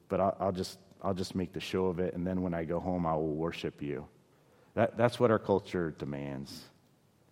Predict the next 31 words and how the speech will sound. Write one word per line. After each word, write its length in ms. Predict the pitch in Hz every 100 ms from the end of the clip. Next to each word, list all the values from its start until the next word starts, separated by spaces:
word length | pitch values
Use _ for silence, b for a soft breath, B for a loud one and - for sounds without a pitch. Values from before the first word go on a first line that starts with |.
| _ _ _ _ _ _ _ _ _ _ _ _ _ _ _ -
And 100 | 87
Shadrach, 460 | - 98 95 87
Meshach, 400 | 87 82 - 82 82
and 80 | 73
Abednego 420 | 67 73 73 69
said 260 | - 69 67
no. 360 | 69 67 67 - _ _ _ _ _ b b
Think, 300 | - 175 139
think 160 | - 170
about 180 | 117 92
these 220 | 92 85
guys 260 | 90 82 -
too, 320 | - 90 80 - -
all 80 |
right? 200 | 90 117 120 - - - _ _ _ _ _
These, 200 | - 185
these 260 | - 135 147
guys 200 | 170 160
were 120 | 120
ripped 280 | 90 101 -
out 140 | 101
of 60 | 98
their 100 | 82
homes. 420 | 80 78 69 - - _ _ _ _ _ _ _ _ _ _ _ _ _
It's 140 | - -
not 100 | 170
like 180 | 170 -
they're, 280 | 117 110 -
they're 380 | 101 104 104 92 - - -
in 220 | 113 117
their 260 | 110 98